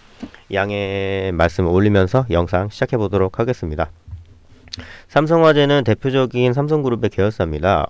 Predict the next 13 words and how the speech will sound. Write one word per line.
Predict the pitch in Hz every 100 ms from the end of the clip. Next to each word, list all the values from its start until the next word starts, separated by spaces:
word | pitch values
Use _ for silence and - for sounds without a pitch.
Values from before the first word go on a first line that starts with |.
| -
화재, | 131 135
해상, | 135 139 139 135 135 131 131
자동차, | 120 92 98 - 98
상해, | 101 113 117 113
배상 | 104 87 101
책임, | - 92 95
장기 | 87 82 92
손해보험 | 104 101 90 90 85
같은 | 82 - 82 85
손해보험 | 107 131 139 120 113 104
상품을 | 104 104 98 90 90 87 87
취급하는 | - 123 120 110 104
회사인데요. | 110 127 110 85 123